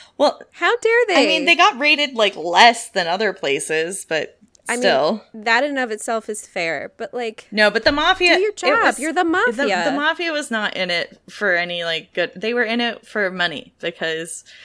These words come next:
Speaker 1: they
Speaker 2: No,
Speaker 1: were,
Speaker 2: I un-,
Speaker 1: they were like,
Speaker 2: yeah, I
Speaker 1: "Oh,
Speaker 2: get
Speaker 1: if
Speaker 2: it.
Speaker 1: we have a bar exclusively for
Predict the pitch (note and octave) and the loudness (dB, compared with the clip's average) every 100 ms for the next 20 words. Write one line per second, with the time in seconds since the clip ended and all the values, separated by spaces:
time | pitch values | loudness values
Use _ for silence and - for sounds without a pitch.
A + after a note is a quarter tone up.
0 | - C4 A#3+ A3 A#3+ C4+ B3+ C#4 B3+ A#3+ | -10 0 2 2 -2 -8 0 2 2 2
1 | A#3 A#3+ G#3+ A#3 - C4+ D#4 F4+ A3 G#3 | 0 -2 -6 -14 -8 -4 0 2 0 0
2 | A3+ B3+ A#3+ C#4+ A#3+ G3+ F#3 F#3 F3+ G3+ | -2 -2 -2 -2 -2 0 2 4 2 -2
3 | - - - F#3 F#3 G3 A#3 G#3 A3 A3+ | -10 -14 -10 -6 -4 -4 -8 -6 -6 -6
4 | A3+ A#3 - F#3+ E3+ D#3+ C#3+ | -6 -6 -6 -6 -6 -8 -12